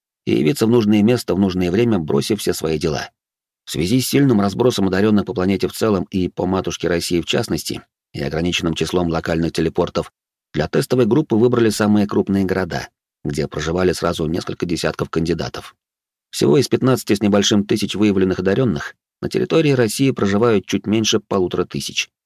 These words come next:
Из них в городах-миллионниках более пятидесяти процентов, а остальные разбросаны по менее густонаселённым городкам страны. Первая встреча назначили на послезавтра.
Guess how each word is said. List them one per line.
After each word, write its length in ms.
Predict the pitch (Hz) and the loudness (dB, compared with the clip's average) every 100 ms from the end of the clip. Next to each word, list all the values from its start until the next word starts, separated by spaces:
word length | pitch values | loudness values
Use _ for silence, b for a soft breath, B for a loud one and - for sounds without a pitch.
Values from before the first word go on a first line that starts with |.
| _ _ _ | _ _ _
Из 200 | 78 71 | -4 0
них 160 | 92 92 | 0 0
в 60 | |
городах-миллионниках 1000 | 73 82 92 90 90 90 117 98 90 90 | -2 -2 -2 0 0 2 2 2 0 -4
более 340 | 82 101 104 107 | 0 0 2 0
пятидесяти 580 | - 107 98 87 - - | -2 -4 -2 -4 -4 -4
процентов, 600 | 92 - 71 65 - - _ _ _ - | -2 -4 -6 -6 -14 -18 _ _ _ -4
а 100 | - | -4
остальные 400 | - 123 147 127 | 0 2 4 2
разбросаны 560 | 95 87 98 - 95 | 2 2 0 0 -2
по 120 | - | 0
менее 360 | 104 120 110 101 | 2 2 2 2
густонаселённым 840 | 90 98 95 90 90 95 107 98 | 0 -2 -2 -2 0 2 2 0
городкам 400 | 82 80 - 80 | 0 -4 -4 -6
страны. 400 | 80 80 71 62 _ _ _ _ _ - | -6 -8 -8 -10 _ _ _ _ _ 0
Первая 300 | 143 160 160 | 2 4 2
встреча 320 | - 151 139 | 2 0 2
назначили 420 | 123 110 120 110 | 2 2 2 2
на 140 | 107 | 2
послезавтра. 640 | 104 101 101 98 67 - - | 0 0 0 -2 -6 -10 -12